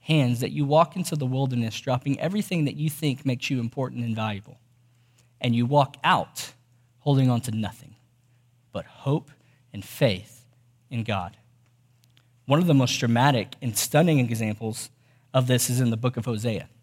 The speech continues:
Hosea is this startling book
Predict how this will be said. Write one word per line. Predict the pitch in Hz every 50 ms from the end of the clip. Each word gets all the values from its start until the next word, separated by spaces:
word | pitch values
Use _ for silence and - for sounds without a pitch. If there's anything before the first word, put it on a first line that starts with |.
| _ _ _ _ _ _ _ _ _ _ _ _ _ - - -
Hosea | - 147 131 151 165 185 180
is | 165 131
this | 131 120
startling | - - - - 160 151 160 180 180 175 170 156 127
book | 117 147 147 117 107 117 -